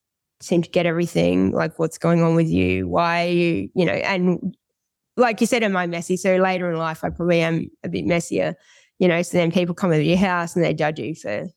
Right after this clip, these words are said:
stuff and things being everywhere and you're, but you're successful, you should be able to clean this up. And it's like, "Well, actually, I can't organize things. I really struggle with that." Because when people don't know you're different and you don't know you're different, it's, it's,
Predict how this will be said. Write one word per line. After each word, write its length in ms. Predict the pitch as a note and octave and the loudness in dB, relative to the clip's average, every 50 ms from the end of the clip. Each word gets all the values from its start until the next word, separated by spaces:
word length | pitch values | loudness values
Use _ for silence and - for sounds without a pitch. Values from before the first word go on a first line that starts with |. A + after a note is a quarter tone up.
| _ _ | _ _
stuff 720 | - - - - - F3+ F3 D#3 D3+ F3 - - - - | -20 -20 -8 -2 0 0 0 0 -2 -4 -6 -12 -14 -12
and 320 | - - - C#3 A2 B2 - | -10 -8 -6 -6 -6 -6 -2
things 260 | - F3 F3 E3+ - | 0 2 2 2 2
being 220 | - C#3+ D#3+ F3 | 0 2 2 2
everywhere 440 | E3 D#3 E3 E3 E3 E3+ E3+ E3 E3 | 2 2 2 2 4 2 2 0 0
and 140 | E3 E3+ E3 D#3 | -2 -2 -2 -2
you're, 200 | C3 A#2+ A2 - - - - - | -4 -4 -6 -8 -12 -16 -16 -4
but 180 | G#3+ G#3+ G3+ F3+ | 0 0 2 2
you're 140 | G#3 G#3 | 2 0
successful, 400 | G3+ - A3 - - G#3 E3 G3 F#3+ | 2 0 -2 -2 -2 -2 -2 -2 -2
you 60 | F3+ | -2
should 180 | E3+ - G3+ F3+ | -2 -2 0 2
be 80 | F#3+ | 2
able 120 | E3+ E3+ E3 | 2 2 -2
to 40 | E3 | -4
clean 200 | - F#3+ E3+ E3 | -4 0 2 2
this 140 | E3 D#3+ - | 2 2 0
up. 180 | C3+ D#3+ E3 - | -4 -4 -4 -6
And 100 | - - | -6 -6
it's 160 | F#2+ - - | -6 -8 -10
like, 140 | - D2+ G2 | -10 -10 -6
"Well, 160 | A2 B2+ D3 | -4 -2 -2
actually, 360 | D3 - - - - - C#3 | -2 -4 -4 -6 -4 -4 -4
I 120 | B2 A#2 E3 - _ _ | -4 -4 -8 -10 _ _
can't 220 | - - F#2+ C3 | -8 -6 -4 -4
organize 380 | A#2 - - - F#2 G#2 D#3+ - | -6 -6 -6 -4 -4 -4 -4 -2
things. 320 | - G#2 G2+ - - - | -2 -2 0 -2 -2 -4
I 140 | - D2 F#2 G2 - - | -4 -4 -4 -6 -6 -4
really 200 | - G2+ G#2 - | -4 -2 -2 -2
struggle 260 | - - - - B2+ | -4 -4 -4 -2 -2
with 100 | B2+ D#3 | -2 0
that." 300 | D#3 E3+ F3 D#3+ - - - - - - _ _ _ _ _ _ _ _ _ _ - | 0 0 0 -2 -4 -8 -14 -20 -20 -20 _ _ _ _ _ _ _ _ _ _ -2
Because 280 | D4+ A#3+ D4 C#4 A#3 B3 | 0 0 2 0 2 4
when 440 | C4 C#4 C#4+ C#4+ C#4+ C4+ G#3 - - _ _ _ _ _ _ _ _ _ _ _ _ _ - | 4 6 6 6 6 4 2 0 -6 _ _ _ _ _ _ _ _ _ _ _ _ _ 0
people 240 | - B3+ A#3+ B3 C4 | 2 2 4 4 4
don't 120 | B3+ A3 | 2 2
know 80 | G3+ F#3+ | 2 0
you're 120 | F#3+ F3+ | 0 0
different 380 | E3+ F3 E3 - F3 F3 E3+ - | -2 -4 -2 0 0 0 2 2
and 140 | - F#3 F3+ | 2 4 4
you 60 | F3 | 4
don't 120 | F3+ F3+ | 4 4
know 80 | F3 E3+ | 2 2
you're 80 | E3 D#3 | 0 -2
different, 320 | D#3 E3 - - - - - _ | -4 -6 -6 -6 -8 -8 -10 _
it's, 300 | - G3 - - - _ _ _ | -12 -10 -10 -14 -20 _ _ _
it's, 240 | - G#3 - - | -6 -6 -6 -10